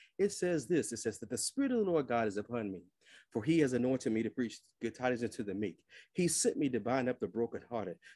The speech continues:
to proclaim liberty to the captive, and to open up the prison to them that are bound,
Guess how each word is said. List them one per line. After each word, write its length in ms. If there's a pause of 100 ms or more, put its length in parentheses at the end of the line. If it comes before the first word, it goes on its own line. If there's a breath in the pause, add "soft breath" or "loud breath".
to 80
proclaim 520
liberty 280
to 160
the 120 (220)
captive, 300
and 80
to 100
open 240
up 80
the 80
prison 300
to 160
them 260
that 80
are 160
bound, 320